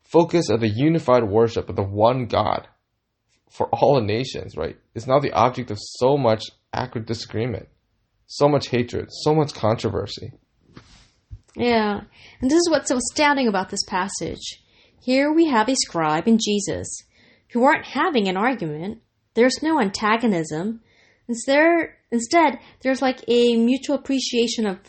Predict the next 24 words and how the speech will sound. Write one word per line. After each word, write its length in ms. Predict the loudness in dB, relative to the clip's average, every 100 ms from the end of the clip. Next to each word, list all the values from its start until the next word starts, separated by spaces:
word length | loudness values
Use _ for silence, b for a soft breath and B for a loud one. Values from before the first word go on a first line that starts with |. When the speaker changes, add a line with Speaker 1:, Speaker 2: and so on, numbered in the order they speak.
| -20
Speaker 2:
the 180 | -6 -4
law 540 | 0 2 4 2 0 B B B
that 140 | 0 2
reflects 440 | 2 2 0 0
their 100 | -2
love 300 | 2 2 2
of 160 | -2 0
God 240 | 0 2
and 200 | 0 -2
one 160 | -2 -2
another. 520 | -2 -2 -2 -4 -8 _ _ _ _ _ -2
They're 140 | 0
on 140 | 2 2
the 60 |
same 280 | 2 0 0
side 540 | 2 2 2 2 0 -2
and 80 |
not 180 | -2 -2
trying 200 | -2 -2
to 80 | 0
take 280 | 0 -2 -2
one 200 | 0 0
another 260 | 0 -2 -4
down. 460 | -4 -4 -8 -12